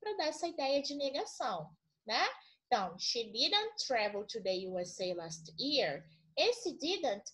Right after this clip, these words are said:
nada mais é que meu auxiliar did, que dá a ideia de passado, e o not, que dá essa ideia de negação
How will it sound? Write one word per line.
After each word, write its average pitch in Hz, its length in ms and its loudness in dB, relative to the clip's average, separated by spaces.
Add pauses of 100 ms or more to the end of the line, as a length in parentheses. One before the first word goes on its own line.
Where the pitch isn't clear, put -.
nada 392 460 -2
mais 403 260 -2
é 190 220 4
que 180 420 -2
meu 214 220 0
auxiliar 202 760 -4 (140)
did, 349 300 6 (440)
que 294 120 -8
dá 240 100 4
a 220 80 6
ideia 190 320 2
de - 140 -12
passado, 190 520 -8 (560)
e 427 360 2 (120)
o 539 120 2 (120)
not, 254 320 -2 (200)
que 403 100 -4
dá 277 140 -2
essa 240 200 -4
ideia 202 320 -4
de 214 120 -10
negação 214 500 -8